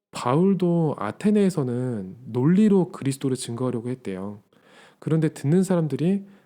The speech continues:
극소수였다고 하더라고요. 저는 세상의 훌륭한 학자들에 비해서는 아는 것이 제로에 가까운 사람이에요. 그런데 제가 좀 부족한 거지,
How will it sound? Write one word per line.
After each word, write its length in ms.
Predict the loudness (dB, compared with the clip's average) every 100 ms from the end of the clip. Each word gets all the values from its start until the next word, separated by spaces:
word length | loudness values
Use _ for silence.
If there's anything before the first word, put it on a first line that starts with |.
| _
극소수였다고 800 | -16 -8 0 0 0 -4 -4 -6
하더라고요. 500 | -6 -8 -10 -12 -18 _ _ _ _ _ _ _ _ _ _ -20 _ _ _
저는 760 | -8 -2 2 4 4 4 2
세상의 680 | 0 -4 0 2 2 2 0
훌륭한 460 | 0 2 2 2 0
학자들에 520 | -6 -2 0 2 -2
비해서는 720 | -4 -6 -6 -8 -6 -8 -10 -14 _ _ _ -6
아는 260 | -2 -2
것이 200 | -2 -6
제로에 340 | -8 -4 -2 -2
가까운 380 | -4 -8 -8
사람이에요. 600 | -8 -8 -8 -10 -12 -14 -18 _ _ _ _ _ _ _
그런데 680 | -4 -4 -2 -2 -2 -6 -10 _ _ _ _ _
제가 320 | -14 -2 -2
좀 180 | 0 0
부족한 400 | -2 -4 -6 -4
거지, 500 | -4 -4 -6 -10 -12